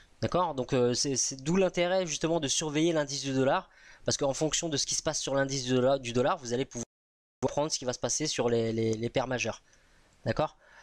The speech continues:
Alors, ce qui se passe, le prix, il est revenu, il est revenu dans, dans le canal, donc dans la trendline qui est là, en dessous. Il a été rejeté. Et là, pour l'instant, qu'est-ce qui se passe ? Bah, on, on comprend qu'il y a un fort support qui est ici. On a certes une belle chute, mais on a un fort support ici. Donc, le premier scénario, c'est quoi ? C'est un rebond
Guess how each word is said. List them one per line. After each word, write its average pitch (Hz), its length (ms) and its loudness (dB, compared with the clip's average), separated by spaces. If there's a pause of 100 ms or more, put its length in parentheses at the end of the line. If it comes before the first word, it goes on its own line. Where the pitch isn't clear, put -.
(120)
Alors, 226 280 0
ce - 80 -4
qui 165 100 -4
se - 60 -2
passe, 170 280 -2
le 160 60 -4
prix, 185 340 -2
il 151 120 2
est 147 60 4
revenu, 151 440 2
il 175 80 2
est 156 40 2
revenu 147 320 0
dans, 139 360 2
dans 131 140 0
le 131 160 2
canal, 143 320 0
donc 131 120 -8
dans 127 100 2
la 127 80 2
trendline 131 420 0
qui 123 140 0
est - 20 4
là, 147 220 2
en 117 60 -10
dessous. 185 280 -4 (340)
Il 127 120 2
a 135 40 4
été 139 140 -2
rejeté. 135 560 0 (340)
Et 120 120 2
là, 131 160 4
pour 139 160 -2
l'instant, 131 260 -2
qu'est-ce 139 200 -6
qui - 80 -4
se - 40 -4
passe ? 160 220 -2
Bah, 117 160 0
on, 117 200 -2
on 127 60 2
comprend 160 300 0
qu'il 147 100 -6
y 127 40 4
a 123 40 2
un 123 60 0
fort - 260 -4
support - 340 -2
qui 131 100 -2
est - 20 0
ici. 139 260 -4 (320)
On 127 140 2
a 143 80 2
certes - 280 -4
une 139 120 -4
belle 135 160 2
chute, - 380 -4 (320)
mais 131 60 2
on 135 120 2
a 135 60 2
un 135 80 0
fort - 320 -4
support 160 480 0
ici. 135 260 -4
Donc, 120 240 -2
le 139 100 2
premier 156 240 0
scénario, 143 480 -2
c'est 131 140 -4
quoi ? 131 160 2
C'est - 100 -4
un 117 80 -2
rebond 143 460 -2